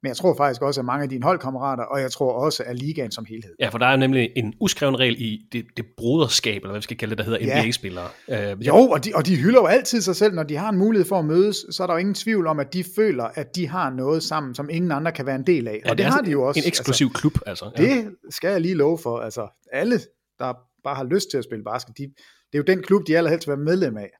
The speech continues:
Speaker 1: Altså, det, det er der ingen tvivl om. Fire hundrede og halvtreds spillere om året. Altså, det er jo ingenting. Så, så det er, det er virkelig, virkelig flot at komme indenfor der.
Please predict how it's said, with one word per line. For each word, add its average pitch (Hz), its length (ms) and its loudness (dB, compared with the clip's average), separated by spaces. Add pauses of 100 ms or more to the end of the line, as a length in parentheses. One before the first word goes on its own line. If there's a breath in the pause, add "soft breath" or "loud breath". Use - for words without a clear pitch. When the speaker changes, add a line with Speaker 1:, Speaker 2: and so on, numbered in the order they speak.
(140)
Speaker 1:
Altså, 113 180 -14
det, 143 200 -8
det - 40 -16
er 151 40 -6
der 156 80 -2
ingen 180 160 -2
tvivl 117 260 -8
om. 104 180 -14
Fire 190 100 -2
hundrede 202 140 0
og 151 60 0
halvtreds 160 200 -2
spillere 147 320 -2
om 120 100 -4
året. 131 260 -4 (420 soft breath)
Altså, 107 120 -14
det 131 40 -12
er 139 40 -4
jo 139 80 -2
ingenting. 196 480 0 (640)
Så, 143 160 2
så 147 120 -6
det 160 200 -2
er, 160 140 0 (840)
det 175 120 -2
er 180 160 2
virkelig, 175 280 -2
virkelig 143 280 -4
flot 156 240 0
at 127 80 -10
komme 135 220 -4
indenfor 160 280 0
der. 131 240 -2